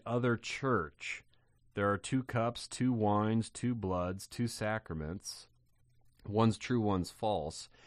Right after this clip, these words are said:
And this is how the false church works. It is consumed.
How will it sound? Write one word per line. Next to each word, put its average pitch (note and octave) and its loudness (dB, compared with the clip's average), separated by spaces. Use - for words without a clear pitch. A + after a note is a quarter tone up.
And G2 2
this B2 2
is C3+ 0
how A#2+ 4
the A2+ 2
false A#2 0
church - -6
works. G2+ -2
It A#2+ 0
is A#2 4
consumed. G#2+ 2